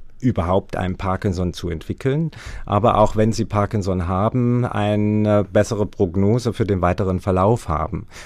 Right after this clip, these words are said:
Und wir sind ganz glücklich, dass wir in unserer Klinik tatsächlich noch eine eigene Küche haben und nicht durch eine Großküche beliefert werden. Also zumindest allen Patienten einmal pro Tag eben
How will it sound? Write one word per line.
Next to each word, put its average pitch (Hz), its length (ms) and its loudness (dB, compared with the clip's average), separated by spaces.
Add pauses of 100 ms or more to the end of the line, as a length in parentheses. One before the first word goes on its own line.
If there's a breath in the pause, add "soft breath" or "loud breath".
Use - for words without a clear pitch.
Und 98 80 -6
wir 92 60 2
sind 117 140 2
ganz 107 180 4
glücklich, 127 320 0
dass 113 160 2
wir 110 80 4
in 107 80 4
unserer 107 240 2
Klinik 110 360 2
tatsächlich 110 480 0
noch 107 160 0
eine 104 120 2
eigene 104 360 0
Küche 131 360 2
haben 127 320 4
und 113 120 4
nicht 110 200 0
durch 107 120 2
eine 107 100 0
Großküche 113 560 0
beliefert 110 460 0
werden. 127 380 2 (260 loud breath)
Also 107 280 0
zumindest 117 640 0
allen 110 260 -2
Patienten 120 1040 -2
einmal 113 580 -2
pro 107 200 -2
Tag 110 420 -2
eben 113 580 0